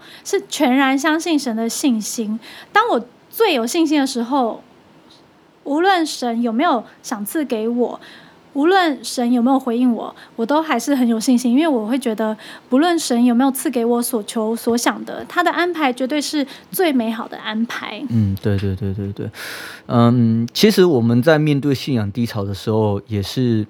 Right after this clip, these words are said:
Speaker 2: 灵性成长的必经过程，和一般成长的过程其实很像，就像，嗯，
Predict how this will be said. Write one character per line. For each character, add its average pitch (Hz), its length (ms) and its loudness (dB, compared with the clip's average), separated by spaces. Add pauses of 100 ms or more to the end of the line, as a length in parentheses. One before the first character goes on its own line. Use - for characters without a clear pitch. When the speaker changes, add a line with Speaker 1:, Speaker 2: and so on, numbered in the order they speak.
(200)
Speaker 2:
灵 123 240 6
性 139 240 2
成 120 240 2
长 110 200 0
的 104 100 -2
必 123 240 2
经 113 280 0
过 107 240 -2
程， 110 300 -6 (100)
和 202 200 2
一 208 80 4
般 190 260 4
成 151 200 0
长 123 180 0
的 120 80 -2
过 143 180 2
程 107 180 -2
其 104 160 -8
实 107 160 -4
很 101 220 -8
像， 107 320 -4
就 120 140 -2
像， 113 220 2 (460)
嗯， 107 300 -2